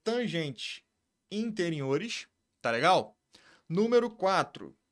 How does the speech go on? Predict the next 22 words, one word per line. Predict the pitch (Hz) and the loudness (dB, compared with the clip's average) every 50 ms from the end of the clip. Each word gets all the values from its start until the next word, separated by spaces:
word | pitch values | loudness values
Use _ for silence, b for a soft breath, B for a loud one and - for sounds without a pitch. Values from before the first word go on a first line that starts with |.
| _ _ _ _ _ _ _ - | _ _ _ _ _ _ _ -2
elas | 160 170 175 180 - | 0 0 0 0 -2
podem | - - 190 208 220 208 214 214 190 | -4 -2 0 0 0 0 0 -2 -4
ser | 170 - - 160 147 123 113 | -4 -2 0 0 0 0 -2
secantes, | - - - - - - - - - 262 262 262 - 175 170 160 185 214 214 - - - - _ _ _ _ _ _ _ _ _ _ | -6 -10 -10 -10 -8 -8 -6 -2 0 0 0 0 -2 -2 -2 -2 -2 -4 -8 -10 -12 -12 -14 _ _ _ _ _ _ _ _ _ _
que | _ - | _ -10
é | 151 | -10
quando | 151 151 147 143 143 | -8 -8 -8 -6 -4
elas | 147 147 143 143 | -4 -4 -4 -4
se | - - 160 | -6 -8 -8
cruzam | 165 - 143 139 160 170 190 202 180 151 | -8 -8 -8 -8 -8 -6 -6 -8 -8 -8
em | 139 | -10
dois | 131 127 131 139 139 | -8 -6 -6 -6 -6
pontos, | - - 127 127 143 180 - - - - - _ _ _ _ _ _ _ _ _ _ _ _ _ | -8 -8 -8 -8 -8 -8 -10 -12 -14 -14 -14 _ _ _ _ _ _ _ _ _ _ _ _ _
tá | 110 | -2
legal? | 110 113 120 143 175 202 214 214 - b b b b b b b b b b - | 0 2 4 6 6 6 4 2 -4 b b b b b b b b b b -4
E | 240 277 277 - _ | -2 -2 -2 0 _
vai, | - 214 185 143 135 | 6 6 6 6 6
vai | 170 214 | 6 6
lá, | 214 175 123 120 | 8 8 6 6
faz | - 175 196 226 | 6 4 4 4
mais | 226 233 214 170 | 4 2 0 0
uma. | 170 135 120 107 | -2 -4 -4 -8